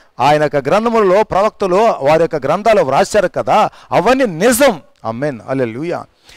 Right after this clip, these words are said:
ఆ రీతిగా జరగాలని ఆయన ఇష్టపడ్డాడు, ఆ రీతిగా వ్రాశాడు, ఆ రీతిగా ప్రవచించాడు. కనుక ఆ లేఖనములు అన్నీ కూడా దేవుని యొక్క వాక్యాన్ని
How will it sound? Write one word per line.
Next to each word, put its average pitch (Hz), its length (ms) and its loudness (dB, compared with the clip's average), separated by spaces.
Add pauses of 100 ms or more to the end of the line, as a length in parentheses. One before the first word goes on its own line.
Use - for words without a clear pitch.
(140)
ఆ 151 80 4
రీతిగా 233 320 2
జరగాలని 240 800 2 (380)
ఆయన 156 460 2 (320)
ఇష్టపడ్డాడు, 254 800 2 (240)
ఆ 151 100 4
రీతిగా 170 580 2
వ్రాశాడు, 226 760 2 (200)
ఆ 139 100 4
రీతిగా 175 440 2
ప్రవచించాడు. 208 880 0 (200)
కనుక 220 220 0
ఆ 180 100 4
లేఖనములు 247 580 2
అన్నీ 202 320 2
కూడా 180 500 0 (240)
దేవుని 262 340 4
యొక్క 240 160 -2
వాక్యాన్ని 202 840 2